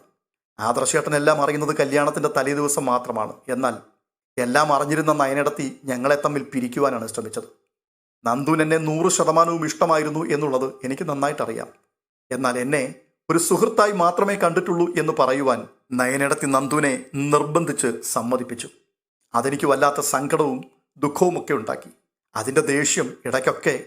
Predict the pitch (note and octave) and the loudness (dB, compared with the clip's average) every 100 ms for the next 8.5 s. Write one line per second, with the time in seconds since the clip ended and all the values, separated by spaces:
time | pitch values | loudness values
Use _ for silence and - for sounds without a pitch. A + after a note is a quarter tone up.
0 | - C3+ D3 D#3+ C3 E3 B2+ B2 B2+ B2+ | -6 0 0 0 -2 -4 -4 -4 -2 -2
1 | B2+ B2+ A2 A2+ A#2 G2+ - _ _ _ | -2 -2 -2 -4 -8 -10 -18 _ _ _
2 | _ - A#2+ C#3 B2+ B2 C3 B2 B2+ C#3+ | _ -2 0 0 -2 -4 -2 0 2 2
3 | C3 B2 B2+ C3+ A#2 A2+ A2+ G2+ - _ | 2 0 -2 -2 -2 -4 -8 -10 -12 _
4 | - B2+ C3+ C3 - _ _ _ - D3 | -10 -4 -2 -2 -6 _ _ _ -2 0
5 | F3+ F#3+ D#3+ F3 F3 B2 G#2+ - C#3+ D#3 | 2 2 2 2 2 -2 -4 -8 -2 0
6 | C#3 C#3+ D#3 A#2+ - C3 C#3 C#3+ D3+ C#3+ | 2 0 -2 -2 -2 -2 0 0 0 -2
7 | F3 - _ _ C#3+ D3+ F3+ F3+ F3+ E3 | -6 -16 _ _ 0 2 2 0 0 0
8 | D#3+ B2+ D3 D3+ | 0 -2 -2 2